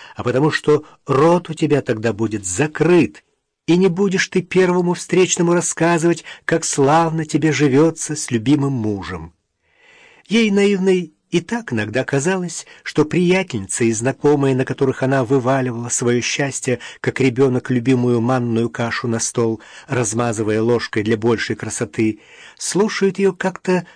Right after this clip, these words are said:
странно. То в сторону косятся, то кивают, но без особого интереса, а то и просто переводят разговор на другую тему. Правда, некоторые, как, например, Алиска Мошнова из соседней квартиры,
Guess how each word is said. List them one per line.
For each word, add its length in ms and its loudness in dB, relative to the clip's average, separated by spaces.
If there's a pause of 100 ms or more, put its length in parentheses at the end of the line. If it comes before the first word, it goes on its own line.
(100)
странно. 840 -4 (580)
То 180 0
в 120 -16
сторону 560 0
косятся, 760 -4
то 220 -2
кивают, 800 -2
но 240 0
без 240 -4
особого 540 0
интереса, 680 -4 (480)
а 100 -6
то 100 0
и 100 2
просто 560 0
переводят 580 0
разговор 480 -2
на 120 0
другую 560 -2
тему. 580 -8 (840)
Правда, 540 0 (100)
некоторые, 680 0
как, 240 -6
например, 400 0 (360)
Алиска 520 0
Мошнова 560 0
из 240 -6
соседней 520 -2
квартиры, 640 -6